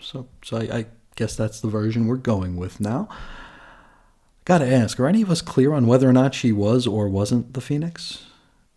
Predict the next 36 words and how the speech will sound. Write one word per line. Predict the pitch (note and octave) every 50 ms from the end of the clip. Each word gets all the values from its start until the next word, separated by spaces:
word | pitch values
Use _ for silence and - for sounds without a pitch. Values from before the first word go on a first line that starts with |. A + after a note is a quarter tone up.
| _ _ _
Or | - C3 C#3+ C3+ B2
was, | G#2+ B2 C3+ C3 A#2+ C3+
like, | C3+ B2+ B2+ -
she, | - C#3 B2+ A#2+ A2+ -
she | - - - - D#3+
the | D3+
Phoenix | D#3+ - E3 E3+ F3 F3+ F3 -
except | - - - - F#3+ F3+ F#3
for | - F#3 D3
the | C#3+
time | - - D3 D3+ D#3+
when | D3+ C3+ A#2
Phoenix | - - C#3 C#3+ C#3 - -
was | - -
killing | - - - C3 C3 C3+ C3
the | B2 A#2 A2+
asparaguses? | A2 - - A#2 A#2 B2 C3+ C#3 C3+ D#3 - - F3 E3+ E3 E3 - - - - - - - - - - - _ _ _ _ _ - - - - - _ _ _ _ _ _ _ _ _ -
I | B2+ C3
don't | C3 C#3 C3 -
think | - A#2 G#2+
we're | A2
supposed | G#2 - A2+ G#2 G2+ -
to | -
think | - - G2+ G2 F#2+
too | - - F#2
hard | F2+ - G2+ G2+ G#2 G2+
about | G2 G#2 G2 G2 G2+ G2+
it, | G#2
and | G#2+ A2
I'll | A2 A2
try | - - - C#3+ C#3+ C#3+ C#3 B2 A#2 A2+ -
my | A#2+ A#2 A2
best | G#2 G#2+ G2 - -
not | B2 B2+ B2 A#2 - -
to. | - G2 - - - - - - - - _ - - - _ _ _ _ - - - - - -
Anyway, | E3+ D#3 C3 G#2+ G#2+ -